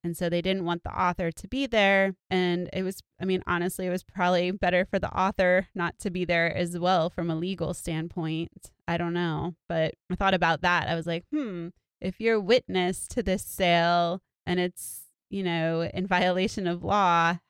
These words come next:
how does," I mean, he's already broken so many laws, but I was like, "How does that impact what could happen to you within the legal system if you're caught?"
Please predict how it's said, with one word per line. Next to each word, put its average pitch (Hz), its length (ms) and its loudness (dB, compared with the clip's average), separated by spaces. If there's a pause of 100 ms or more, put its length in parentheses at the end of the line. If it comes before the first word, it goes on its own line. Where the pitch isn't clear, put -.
how 180 120 4
does," 175 360 0 (360)
I - 40 -2
mean, 185 120 0
he's 196 160 0
already 185 300 4
broken 170 360 0
so 233 160 0
many 175 180 2
laws, 170 380 0
but 175 80 -2
I 160 40 0
was 156 100 -6
like, 170 180 -8
"How 190 120 -2
does 180 240 -4
that 170 360 0 (160)
impact 170 500 -2 (100)
what - 200 -6
could 180 140 -8
happen 165 360 -4
to 180 120 -12
you 160 520 -4 (100)
within 185 280 0
the 170 80 -2
legal 175 260 -4
system 165 260 -10
if 156 120 -8
you're - 100 -10
caught?" - 400 -4